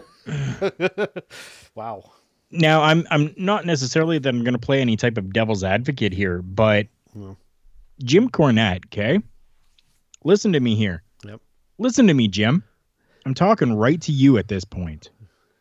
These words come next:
Speaker 2: If you are so upset with what the A E W is doing with their product and with their talent,
Speaker 1: Mm-hmm.
Speaker 2: why have you, in your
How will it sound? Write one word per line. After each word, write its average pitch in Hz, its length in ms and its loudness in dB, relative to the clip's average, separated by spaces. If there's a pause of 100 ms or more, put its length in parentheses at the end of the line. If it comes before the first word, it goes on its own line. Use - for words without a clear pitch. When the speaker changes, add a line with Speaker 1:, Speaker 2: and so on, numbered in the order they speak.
(720)
Speaker 2:
If 120 220 0
you 151 580 4
are 101 200 -6
so 160 420 2 (720)
upset 107 720 -4 (800)
with 110 260 2
what 117 340 0 (520)
the 214 220 -6
A - 60 -8
E 143 380 0
W 131 580 4
is 135 200 2
doing 104 360 4
with 101 180 0
their 107 160 4
product 104 460 0
and 101 140 0
with 101 120 -2
their 117 140 0
talent, 107 640 -2 (180)
Speaker 1:
Mm-hmm. 107 220 -16 (320)
Speaker 2:
why 208 300 6
have 139 280 4
you, 120 640 4
in 123 160 0
your 113 340 2